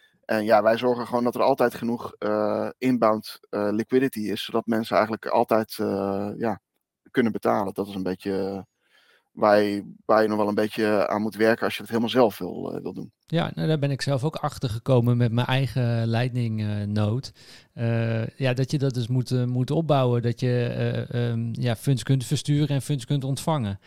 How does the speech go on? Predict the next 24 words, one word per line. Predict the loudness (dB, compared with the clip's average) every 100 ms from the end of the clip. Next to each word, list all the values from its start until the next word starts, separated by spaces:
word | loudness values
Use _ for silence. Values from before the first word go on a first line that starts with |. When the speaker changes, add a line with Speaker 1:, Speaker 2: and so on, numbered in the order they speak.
| -20 -20 _
Speaker 2:
En, | -4 -2
Speaker 1:
Ja. | 2 2
Speaker 2:
eh, | 2 -4
beide | -2 0 0
kanten | 0 -2 0 -4
op | -2 -2
inderdaad. | -2 -2 -2 0
En | 2
dat | 4
is | 2 0
het | -2
voordeel | 0 2 2
als | 0 -2
je | -2
je | -2
node, | -2 -2 -2 -4 -10
eh, | -6 -6 -2
koppelt | -4 -2 -2
al | -2 -2
aan | -2 -2
een | -2
grotere, | 2 2 2 0 -2 -4 -4
eh, | -2
node | 2 4 4